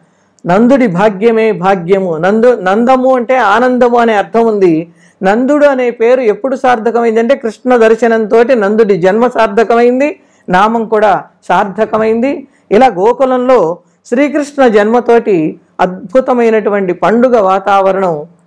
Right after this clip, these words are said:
నెలకొన్నది. గోదాదేవి ప్రధానంగా కృష్ణతత్వాన్ని వర్ణించినందువలన భాగవతంలో ఎన్నో కథలు, ఒక్కొక్క స్కంధంలో కొన్ని కొన్ని విశిష్టతలు ఉన్నప్పటికీ, ఈ నెల రోజులు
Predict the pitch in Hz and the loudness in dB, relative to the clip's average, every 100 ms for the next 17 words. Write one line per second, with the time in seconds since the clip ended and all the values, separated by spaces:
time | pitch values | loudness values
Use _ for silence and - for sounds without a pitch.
0 | - 175 190 190 156 151 147 160 123 - | -4 0 0 0 -4 -2 -2 -2 -4 -12
1 | _ _ _ _ 190 180 190 214 220 226 | _ _ _ _ 0 2 4 2 2 0
2 | 214 185 160 190 214 214 208 233 240 _ | -2 -4 -4 -2 -2 -2 0 0 -2 _
3 | _ _ _ 208 202 277 269 233 214 240 | _ _ _ -2 0 0 2 0 0 0
4 | 240 233 170 - _ 170 170 226 226 208 | 2 0 -4 -8 _ -4 -2 0 0 -2
5 | 196 196 190 185 190 220 240 _ _ _ | -2 0 2 2 0 -2 -4 _ _ _
6 | - 160 214 247 294 285 277 277 269 240 | -8 -2 0 0 -2 -2 -4 -2 -2 -2
7 | 226 269 285 294 285 233 208 233 - _ | -2 -2 0 0 0 -2 0 -4 -6 _
8 | _ _ _ 175 254 - 220 - 220 240 | _ _ _ -6 -2 -2 -2 -2 -2 0
9 | 262 262 254 - 214 214 214 208 190 190 | 0 2 2 0 -2 -2 -2 -2 -2 -6
10 | 247 254 226 202 208 214 208 196 208 226 | -4 0 0 0 -2 -2 -4 -2 0 0
11 | 262 - _ _ _ - 247 294 269 254 | 0 -6 _ _ _ 0 4 4 4 4
12 | 269 277 277 240 262 285 | 4 4 4 0 -2 -2